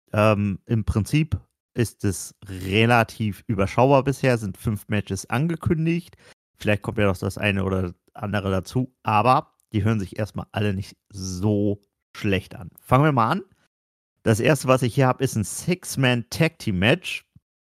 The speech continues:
Und zwar die Latino World Order,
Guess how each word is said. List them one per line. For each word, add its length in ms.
Und 160
zwar 260
die 140
Latino 560
World 600
Order, 480